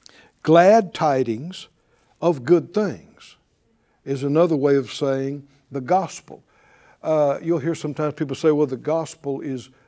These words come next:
the good news." We use the term news today, but there's another word the Holy Spirit has used that I want us to emphasize and focus on today. It's in these next couple of verses.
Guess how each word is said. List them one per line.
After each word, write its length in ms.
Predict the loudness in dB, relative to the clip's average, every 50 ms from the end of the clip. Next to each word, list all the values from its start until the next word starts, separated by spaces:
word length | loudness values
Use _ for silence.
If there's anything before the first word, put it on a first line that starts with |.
| _ -20
the 340 | -10 0 4 6 6 6
good 420 | 4 2 -2 -2 0 0 -2 -4 -8
news." 800 | -6 -4 -2 -2 -2 -4 -6 -10 -14 -20 _ _ _ -20 -20 -20 _ _ _ _ _ _ _ _ _ _ _ _ _ -6
We 140 | -2 -2 -2
use 380 | -2 -2 -4 -4 -4 -6 -8
the 100 | -10 -12
term 520 | -12 -12 -10 -8 -6 -6 -6 -6 -6 -6 -6
news 560 | -4 -4 -4 -4 -6 -8 -10 -12 -16 -20 _ _
today, 520 | -14 -14 -10 -8 -6 -4 -4 -4 -6 -6 -10 _ _ _ _ _ _ _ -14
but 140 | -8 -2 0
there's 200 | 0 0 0 0
another 400 | -2 0 2 2 0 0 -2 -2
word 440 | 0 2 4 4 4 4 0 -2
the 120 | -4 -6 -6
Holy 280 | -4 -4 -4 -2 -4
Spirit 460 | -6 -8 -10 -8 -4 -2 -2 -2 -2 -4
has 220 | -6 -10 -8 -6
used 420 | -4 -2 -2 -2 -2 -4 -8 -10 -18 _ _ _ _ _
that 120 | -8 -4 -4
I 40 | -2
want 220 | -2 -2 -2 -4
us 100 | -6 -8
to 120 | -10 -10
emphasize 720 | -8 -8 -8 -8 -8 -12 -12 -10 -8 -8 -8 -8 -10 -12 -14
and 100 | -12 -6
focus 360 | -6 -6 -6 -6 -8 -10 -8
on 180 | -8 -8 -10 -10
today. 280 | -12 -10 -10 -8 -8
It's 140 | -8 -8 -6
in 100 | -6 -4
these 200 | -4 -4 -4 -6
next 180 | -8 -8 -8 -10
couple 320 | -10 -8 -8 -8 -10 -10
of 60 | -8
verses. 480 | -6 -6 -6 -6 -8 -14 -20 -20 -20